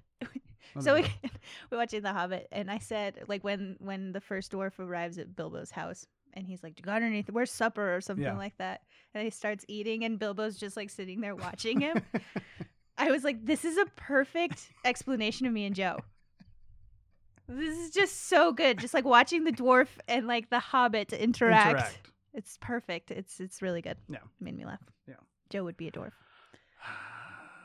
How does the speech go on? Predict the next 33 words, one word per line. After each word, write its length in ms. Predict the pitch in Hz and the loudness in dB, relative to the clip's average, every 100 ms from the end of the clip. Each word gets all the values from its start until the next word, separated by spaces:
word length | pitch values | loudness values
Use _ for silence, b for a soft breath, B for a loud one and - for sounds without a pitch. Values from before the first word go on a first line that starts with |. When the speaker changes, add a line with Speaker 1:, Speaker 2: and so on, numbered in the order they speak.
| B 131 | B 2
Speaker 2:
Bugs 260 | 208 190 | 4 4
me. 160 | 143 104 - - - _ _ | -2 -6 -12 -20 -20 _ _
The 60 | 127 | 0
Hobbits 340 | 170 190 131 | 2 2 0
bug 160 | 156 139 | 0 0
me. 180 | 101 101 156 | -4 -6 2
Or 140 | 170 | 4
the 100 | 156 | 6
Hobbit 440 | 139 170 156 147 - | 6 4 4 0 -2
movies 380 | 151 143 131 117 | -2 0 0 -2
bug 260 | 117 117 | -6 -8
me. 60 | 95 113 B | -10 -18 B
Speaker 1:
That's 180 | 269 294 | 0 0
fair. 300 | - 208 196 - 139 | 0 -2 -2 -8 -2
Speaker 2:
Because 580 | 165 143 165 175 165 135 | -2 0 2 4 4 0
the 60 | 175 | 0
Speaker 1:
That's 100 | 139 | 6
fair. 80 | 226 | 12
Speaker 2:
dwarves 540 | 269 233 208 196 - - | 12 12 10 -2 -8 -6
in 140 | 165 165 | 0 4
The 80 | |
Lord 240 | 170 226 254 | 10 10 10
of 60 | |
the 80 | 220 | 8
Rings, 580 | 240 277 233 233 208 - _ _ | 8 8 8 6 0 -8 _ _
they 80 | - | -2
were 140 | 180 202 | 2 6
ugly. 360 | 226 160 101 127 | 6 4 -2 2
They 100 | 170 | 8
were 160 | 185 | 12
ugly 200 | 202 208 202 | 12 12 8
little 240 | 190 185 | 10 8
fucking 680 | - 202 190 165 151 139 | 6 4 4 0 2 0